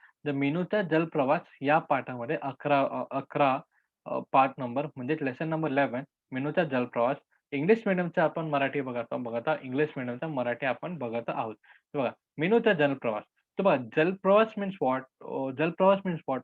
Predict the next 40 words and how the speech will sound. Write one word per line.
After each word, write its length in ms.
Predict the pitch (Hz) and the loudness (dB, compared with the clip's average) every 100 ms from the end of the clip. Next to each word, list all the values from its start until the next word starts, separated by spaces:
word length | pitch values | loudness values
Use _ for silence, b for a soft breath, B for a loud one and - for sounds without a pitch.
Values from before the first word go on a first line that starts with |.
| - | -4
What 260 | 175 214 | -2 -2
is, 160 | 202 - | -2 -2
अ, 300 | 147 143 143 | -2 -2 0
what 120 | 180 | 0
do 120 | 185 | 0
you 80 | 196 165 | -2 -2
mean 160 | 147 | -2
the 80 | 175 - | -4 2
प्रवास? 300 | 147 120 123 | 4 4 -2
प्रवास 300 | 127 127 156 | -4 -2 -2
म्हणजे 240 | 151 131 196 | -2 -4 -6
ट्रॅव्हल. 480 | - 143 139 120 110 - B B B - | -6 0 0 2 -2 -6 B B B -4
So 80 | 180 - - | -4 -2 4
travel, 320 | 165 190 123 123 | 6 6 2 -2
we 120 | 135 170 160 | -4 0 4
are 120 | 233 233 - | 4 4 4
traveling 540 | 185 190 185 139 123 143 - | 6 6 4 2 -2 -4 -4
or 120 | 143 135 | -4 -2
we 100 | 147 | 2
are 180 | 156 202 | 4 4
going 280 | 185 185 190 190 - | 4 0 0 -2 -4
somewhere 380 | 160 156 160 156 - | -2 2 0 0 4
else. 280 | 156 127 - - _ _ _ _ _ _ - | 4 4 0 -12 _ _ _ _ _ _ -8
Okay, 300 | 127 127 160 | -6 0 0
we 160 | 127 127 139 | 0 2 4
are 120 | 196 | 4
going 200 | 185 180 180 - | 4 0 -2 -2
somewhere 400 | 160 156 147 139 147 | 0 4 6 6 6
else 320 | 156 143 156 - | 6 6 2 -8
म्हणजे 200 | 131 131 | -8 -6
स-, 160 | 135 - | -4 -2
at 200 | 135 139 139 175 | 2 0 2 4
some 120 | 190 190 | 4 4
place 180 | 135 143 - b _ - | 4 4 0 b _ -4
to 80 | 156 | 0
explore 480 | 165 - 202 226 226 | 0 2 6 6 6
the 100 | 214 | 4
new 200 | 175 160 160 | 4 2 0
things 140 | 147 156 _ _ _ - | -4 -4 _ _ _ 4
or 240 | 170 170 | 8 8